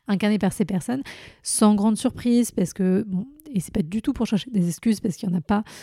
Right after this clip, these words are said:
hein, mais si on sort de, du truc de « il y a des gens gentils, il y a des gens méchants », il y a surtout des gens, euh, potentiellement, euh, en grande sur-, souffrance, sauf qu'au lieu d'exprim-, d-, d'aller explorer la souffrance qu'ils portent en eux, ils la retournent contre eux-mêmes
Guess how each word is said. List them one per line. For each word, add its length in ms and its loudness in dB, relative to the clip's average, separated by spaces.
hein, 300 4
mais 320 2
si 140 -4
on 140 0
sort 280 -2
de, 340 4
du 220 0
truc 280 -2
de « 120 2
il 80 2
y 40 2
a 60 2
des 100 0
gens 120 0
gentils, 320 -2
il 20 4
y 20 4
a 40 2
des 80 6
gens 120 6
méchants », 520 4
il 100 0
y 20 8
a 40 6
surtout 260 -2
des 140 4
gens, 280 2
euh, 120 2
potentiellement, 720 6
euh, 180 8
en 140 2
grande 240 4
sur-, 240 4
souffrance, 680 -2
sauf 220 -4
qu'au 240 0
lieu 160 6
d'exprim-, 560 -2
d-, 280 0
d'aller 260 2
explorer 480 2
la 100 0
souffrance 500 -4
qu'ils 140 -6
portent 240 -2
en 140 2
eux, 160 6
ils 100 0
la 100 4
retournent 340 2
contre 260 -4
eux-mêmes 340 2